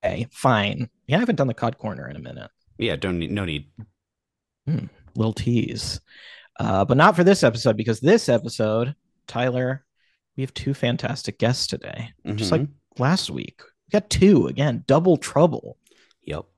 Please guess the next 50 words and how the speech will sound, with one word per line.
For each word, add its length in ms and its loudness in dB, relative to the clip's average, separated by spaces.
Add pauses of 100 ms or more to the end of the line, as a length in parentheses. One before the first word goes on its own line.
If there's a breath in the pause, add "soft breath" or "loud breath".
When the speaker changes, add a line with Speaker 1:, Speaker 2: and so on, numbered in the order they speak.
(320)
Speaker 1:
Tyler, 200 6
I'm 80 2
feeling 300 0
loosey-goosey 600 -2
with 140 -10
this 180 -10
new 120 -2
microphone. 420 -2
Now 120 6
that 80 6
my 120 6
face 420 -2
is 140 -4
free, 480 0 (380 soft breath)
I 80 0
could 100 2
just 180 -2
go 180 6
nuts. 680 2 (140)
I 40 -6
could 120 -8
go 160 6
ham. 680 2 (240)
Speaker 2:
Okay, 440 -6
well, 280 -4
now 440 -4 (120)
everybody's 520 -6
gonna 200 -6
know 280 -4
a 60 -4
pre 420 -2
and 160 -4
post 440 -4
Nick. 640 -6
Uh, 220 -4
we'll 100 -4
see 220 -2
which 180 -2
one's 180 -2
better. 320 -2
You, 240 0
<laughs> 120 -2
uh, 480 0
d-, 320 -2
say 200 4
in 60 4
the 80 0
comments 420 -2
when 120 -2
you, 240 -4